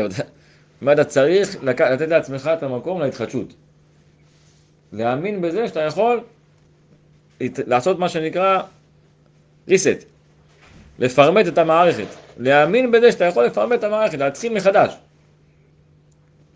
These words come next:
כי אנחנו, הכל זה כאילו בנוי על, זה בנוי על זה, בנ-,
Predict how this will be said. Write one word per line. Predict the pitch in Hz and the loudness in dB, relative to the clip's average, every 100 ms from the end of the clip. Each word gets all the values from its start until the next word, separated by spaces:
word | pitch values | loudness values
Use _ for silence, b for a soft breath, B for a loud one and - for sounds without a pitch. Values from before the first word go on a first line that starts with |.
| - - - _ _ _ | -20 -20 -20 _ _ _
כי | - | -8
אנחנו, | 127 170 180 165 151 - _ - - _ _ _ _ _ | -4 -4 -4 -6 -8 -16 _ -20 -20 _ _ _ _ _
הכל | - - 196 | -10 -2 0
זה | 165 | -2
כאילו | 151 156 135 | -4 -2 0
בנוי | 156 175 | 0 2
על, | 147 123 | 4 4
זה | 107 | 2
בנוי | 135 131 131 | 0 0 0
על | 120 | -2
זה, | |
בנ-, | 123 | -4